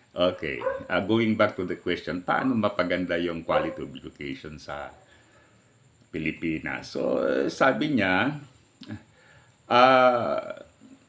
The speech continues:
parang galit siya dahil nabawasan yung pondo para sa Department of, ah, Education.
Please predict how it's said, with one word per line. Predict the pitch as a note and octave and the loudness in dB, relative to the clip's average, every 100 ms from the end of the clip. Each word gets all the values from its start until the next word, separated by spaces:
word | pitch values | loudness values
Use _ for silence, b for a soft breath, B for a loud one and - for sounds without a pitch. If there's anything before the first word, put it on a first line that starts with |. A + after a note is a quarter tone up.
| _ _ - - _ | _ _ -20 -20 _
parang | A2+ A#2+ B2 A#2+ | 4 6 6 6
galit | A#2 A#2 - | 8 6 2
siya | - F#2 | 0 2
dahil | A2 A2 A2+ A2 A2 G2+ F2+ - - | 6 6 6 4 6 4 2 -2 2
nabawasan | C3 C#3 C3+ C3+ A#2 A2 A2 G2+ G2+ F#2 - | 4 8 8 8 6 2 0 -2 -2 -6 -6
yung | A2 G#2 G2 F#2 F2 E2+ E2 E2 - b b _ | -2 0 2 0 -2 -4 -8 -10 -16 b b _
pondo | A#2 A2+ G#2 E2 D2+ D#2+ A2+ - _ - - | 2 4 2 -2 -2 -4 -6 -16 _ -14 0
para | F#2 F2+ F2+ | 2 4 4
sa | E2+ F2+ D2+ C#2+ D2 - b b b b b b | 0 -2 -2 -2 -4 -10 b b b b b b
Department | E2+ F#2 - D#2+ D#2 F2+ D#2+ D#2 - | -8 -4 2 2 2 -4 -4 -4 -8
of, | D2+ D2+ D2+ | -6 -4 -4
ah, | D2 C#2+ B1+ B1+ C2+ - b b b _ _ _ - | -6 -6 -6 -6 -8 -14 b b b _ _ _ -2
Education. | F2+ F2 D#2 D#2+ C2+ - D#2+ D2 C#2 D2+ | -2 -2 -6 -6 -6 -6 -8 -8 -10 -16